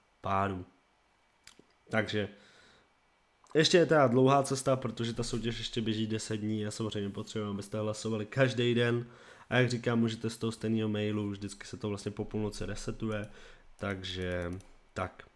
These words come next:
Takže budu jedině moc rád. A tak no. Tak jo, mějte se krásně, děkuji všem členům. Členy můžete vidět tady dole. Máme ještě dva nový členy.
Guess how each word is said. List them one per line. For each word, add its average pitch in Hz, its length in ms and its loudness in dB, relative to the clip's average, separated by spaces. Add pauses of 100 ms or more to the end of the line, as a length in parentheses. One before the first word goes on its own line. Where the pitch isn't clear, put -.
(240)
Takže 101 420 -2 (240)
budu 135 480 4
jedině 120 300 4
moc 113 240 2
rád. 101 260 -2 (680)
A 95 380 -4 (1400)
tak - 340 -12
no. - 60 -14 (300)
Tak 175 200 6
jo, 165 100 8
mějte 131 260 4
se 143 120 -4
krásně, 135 640 2
děkuji 127 280 0
všem 127 220 0
členům. 135 500 2
Členy 123 280 0
můžete 127 300 2
vidět 127 220 2
tady 123 180 2
dole. 131 320 2 (400)
Máme 120 200 2
ještě 135 200 -2
dva 127 180 2
nový 113 280 2
členy. 131 560 2